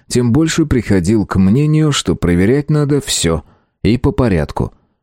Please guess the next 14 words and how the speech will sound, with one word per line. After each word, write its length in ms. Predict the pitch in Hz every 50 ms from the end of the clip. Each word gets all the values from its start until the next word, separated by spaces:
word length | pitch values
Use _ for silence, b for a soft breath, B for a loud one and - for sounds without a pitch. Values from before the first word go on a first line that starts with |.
| _ _ -
Потому 380 | 101 107 - 104 101 104 107
как 220 | 92 - 98 85 -
и 60 | 98
на 120 | 95 92
таком 280 | - 101 90 - 107 98
маленьком 560 | 98 101 107 95 80 76 71 - 76 67 71
кластере, 560 | - - 104 113 120 - - - - 64 - b b b b b
как 240 | b 127 120 - -
тот, 160 | 147 131 104
что 200 | - - - 104
мы 140 | 98 104 101
встретили 480 | 92 - - 117 104 90 - 92 95 92
в 60 | 90
лесу, 360 | 98 98 - - 90 76